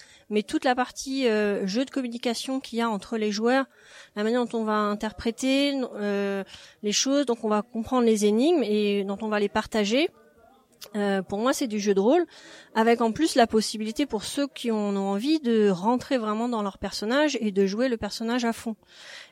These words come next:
Et c'est aussi ce qu'on a voulu faire dans Asylum, en, en donnant la possibilité de jouer, euh, des, vraiment des gens de l'asile avec des dérangements, de pouvoir retrouver, pour ceux qui avaient envie d'avoir ce plaisir de, d'interpréter le personnage.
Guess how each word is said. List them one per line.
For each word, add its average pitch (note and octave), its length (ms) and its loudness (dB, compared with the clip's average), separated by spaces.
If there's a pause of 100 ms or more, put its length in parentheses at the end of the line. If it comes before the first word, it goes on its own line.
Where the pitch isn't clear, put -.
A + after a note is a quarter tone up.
Et G#3 140 2
c'est A3 160 0
aussi G#3+ 320 0
ce - 120 -8
qu'on A#3 120 0
a G#3 100 2
voulu G#3 280 -2
faire A#3+ 340 0
dans G3+ 140 0
Asylum, G3 540 2 (180)
en, G3+ 240 -2
en G3 260 -2 (220)
donnant G3+ 240 0
la A3 80 0
possibilité G#3+ 500 -4
de G3 200 -2
jouer, G#3 340 0 (440)
euh, F#3 520 -4 (400)
des, F#3+ 720 2
vraiment G#3 260 -2
des G3+ 140 2
gens G3 140 -2
de G#3+ 80 -2
l'asile G3+ 400 -2
avec F#3+ 280 -4
des F#3 220 -6
dérangements, F#3+ 640 -2 (340)
de G3+ 60 -6
pouvoir A3 300 -2
retrouver, A3+ 560 0
pour - 180 -12
ceux A3 180 -4
qui A3 100 -6
avaient F#3+ 120 -6
envie G3+ 300 -2
d'avoir G3+ 300 2
ce G3+ 100 -4
plaisir G#3 520 -2
de, A3 280 0
d'interpréter G#3+ 640 -6
le A#3 80 -6
personnage. G3 560 -6